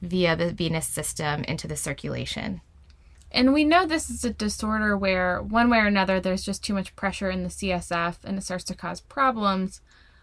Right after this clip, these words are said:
Speaker 2: One of those problems is a really bad headache, but that's, I think, where it gets a little tricky,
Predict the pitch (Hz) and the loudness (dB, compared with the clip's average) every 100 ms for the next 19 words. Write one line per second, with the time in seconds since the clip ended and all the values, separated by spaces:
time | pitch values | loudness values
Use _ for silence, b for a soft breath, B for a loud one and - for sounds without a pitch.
0 | b 247 277 262 226 214 - 214 202 202 | b 4 6 4 2 0 2 4 4 2
1 | 196 190 185 190 196 190 175 170 170 - | 0 -2 -2 0 0 0 2 2 0 -4
2 | 185 175 170 - - b b b b - | 0 0 0 -4 -20 b b b b 2
3 | 208 202 - 226 247 254 220 196 202 190 | 6 8 6 2 2 0 0 0 2 0
4 | 196 196 202 190 190 220 202 202 190 185 | 0 -2 -2 -2 -2 -4 -4 -2 0 -2